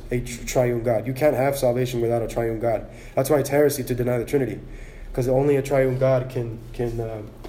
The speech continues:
accomplish it. And so, uh, but the Orthodox doctrine is that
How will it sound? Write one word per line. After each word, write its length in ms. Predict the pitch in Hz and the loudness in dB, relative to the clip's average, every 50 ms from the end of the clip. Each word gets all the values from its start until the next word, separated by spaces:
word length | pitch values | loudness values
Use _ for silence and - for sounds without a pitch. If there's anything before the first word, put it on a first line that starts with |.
| - - - - - - - - - - - - - - - - - - - - | -14 -14 -14 -14 -14 -14 -16 -16 -18 -18 -18 -16 -16 -14 -12 -12 -12 -12 -12 -8
accomplish 480 | - 131 131 147 160 156 139 120 - 117 | -8 -4 4 4 4 4 4 -2 -4 -4
it. 140 | 101 90 - - - 123 | -6 -6 -8 -10 -8 -6
And 160 | 117 113 113 | -6 -6 -2
so, 320 | - 127 120 117 110 - - - - - - - - - - - - - - | -2 -2 -2 -2 -4 -6 -10 -14 -14 -14 -12 -14 -14 -16 -18 -18 -18 -14 -6
uh, 400 | - 131 131 131 131 127 123 120 - - - - - - - - - - - - - - - - 123 113 | -2 0 2 2 4 2 2 0 -4 -10 -14 -16 -18 -20 -18 -18 -18 -16 -16 -16 -14 -14 -14 -14 -10 0
but 400 | 135 147 143 143 139 - - - - - - - - - - - - - - - - | 2 4 4 4 2 -2 -8 -12 -14 -14 -16 -18 -16 -16 -16 -16 -16 -14 -14 -12 -10
the 400 | 147 139 123 127 147 147 143 - - - - - - - - - - - - - - 120 123 107 - | -8 -8 0 2 4 4 4 2 -2 -10 -14 -14 -14 -16 -16 -16 -16 -16 -12 -12 -10 -10 -10 -4 2
Orthodox 520 | 151 160 190 196 196 190 170 151 151 - | 6 6 6 8 8 6 6 6 6 4
doctrine 420 | - 147 143 143 - 147 143 143 | 2 2 2 2 2 2 2 2
is 260 | 127 120 127 127 120 - | 2 -2 -2 -2 2 2
that 420 | 127 123 123 120 - - - - | 4 4 4 4 2 -2 -12 -14